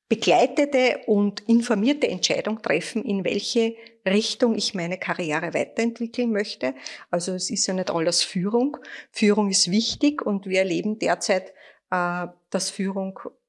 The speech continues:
gar nicht so gefragt ist. Also Führungsrollen waren schon mal begehrter, <laughs> als sie derzeit sind, zumindest bei uns im Unternehmen,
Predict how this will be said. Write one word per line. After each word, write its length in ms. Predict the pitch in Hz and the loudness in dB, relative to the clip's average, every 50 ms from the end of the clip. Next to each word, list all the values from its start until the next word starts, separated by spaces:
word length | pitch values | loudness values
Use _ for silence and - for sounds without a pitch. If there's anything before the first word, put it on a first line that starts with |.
| _ _ _ | _ _ _
gar 180 | 170 170 175 185 | -8 -6 -4 -4
nicht 260 | 202 196 - - - | -4 -6 -6 -10 -4
so 120 | - 160 - | -6 -4 -4
gefragt 600 | - 180 - - 151 156 - - _ - - - | -4 -8 -8 -6 -4 -4 -4 -4 _ -8 -4 -2
ist. 240 | 277 277 277 - | -2 -2 -2 -2
Also 220 | - 190 - 190 185 | -4 -4 -4 -6 -8
Führungsrollen 960 | - - 185 185 208 208 202 - - - - 160 160 180 202 214 214 208 214 - - - - - _ | -6 -8 -6 -4 -4 -6 -4 -4 -6 -2 0 0 0 2 0 -2 -2 -4 -8 -14 -18 -18 -20 -20 _
waren 220 | - 170 160 180 185 | -4 -4 -4 -2 -2
schon 220 | - 208 190 185 | -4 -4 -4 -4
mal 120 | 185 175 175 | -4 -6 -4
begehrter, 560 | 175 202 - - 160 165 170 - - - 277 311 302 - | -4 -6 -4 0 0 0 0 0 0 2 2 2 2 0
<laughs> 120 | - - - 247 | -4 -2 0 0
als 260 | 254 - - - - | 0 2 0 2 2
sie 160 | 294 277 - | 2 2 4
derzeit 540 | 180 180 175 185 - - - - 240 240 - | 2 2 2 2 0 -2 0 0 -2 0 2
sind, 340 | - - 233 247 370 - - | 4 4 4 4 2 0 -2
zumindest 440 | - 220 208 202 196 208 202 - | -2 -2 0 0 -2 -2 -4 -4
bei 100 | - 208 | -4 -4
uns 200 | 196 202 208 - | -4 -4 -4 -4
im 100 | 208 190 | -6 -6
Unternehmen, 560 | 180 180 180 - 185 175 160 185 220 294 311 | -6 -8 -8 -8 -8 -6 -4 -4 -4 -4 -6